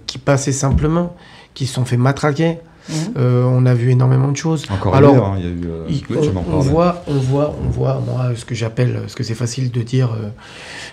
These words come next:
Speaker 1: de dire, euh, mani-, pacif-, pacifiquement, mais, euh, en fait, je pense que le, le, les, les, les méchants, c'est pas forcément nous. Je pense qu'on a été,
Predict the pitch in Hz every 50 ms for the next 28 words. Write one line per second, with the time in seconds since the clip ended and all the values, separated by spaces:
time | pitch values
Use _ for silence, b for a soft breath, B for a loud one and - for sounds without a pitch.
0 | - - 113 107 107 107 113 123 123 107 107 107 107 107 107 107 107 104 B B
1 | B B - 117 110 110 110 110 113 123 127 - 120 113 113 - - - 113 -
2 | - - 123 - - 120 120 120 127 151 147 135 107 98 95 95 98 101 98 101
3 | - - 117 104 - 113 110 110 - - - 113 - 143 143 139 - - 113 110
4 | 110 110 110 110 113 113 120 135 120 113 117 113 117 120 117 113 113 120 113 113
5 | 117 117 113 - - 160 170 156 - - 104 - 117 110 - 117 110 - 123 113
6 | 120 135 151 156 151 B B B B B B B - - - 143 135 127 - 127
7 | 123 120 120 123 123 - - - 143 147 120